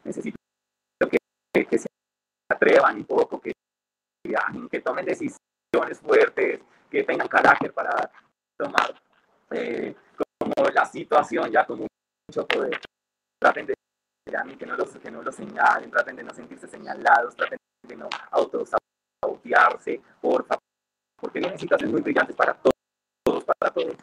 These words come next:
Tienen una situación muy favorable. Los piscianos salen en la carta del rey del doce. ¿Qué quiere decir? Que durante esta semana vendrán situaciones encantadoras para todos ustedes. Vienen situaciones muy, muy,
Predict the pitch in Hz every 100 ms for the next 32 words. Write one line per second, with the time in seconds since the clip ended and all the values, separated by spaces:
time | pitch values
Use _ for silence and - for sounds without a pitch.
0 | - - - - 180 - _ _ _ _
1 | - 107 - - _ _ _ 175 - -
2 | - - - - - 233 220 - 131 -
3 | - - - - - - - - - 214
4 | - - _ _ _ _ _ - 156 -
5 | - - - - - - - - - -
6 | - - - - 107 - - - 101 -
7 | 120 - _ _ _ _ _ _ - -
8 | _ - - 208 - 190 - - - 170
9 | - - - - - - _ _ _ _
10 | - - - - - - - _ - -
11 | - - - - _ _ _ _ - -
12 | 208 - - - 185 226 196 165 185 170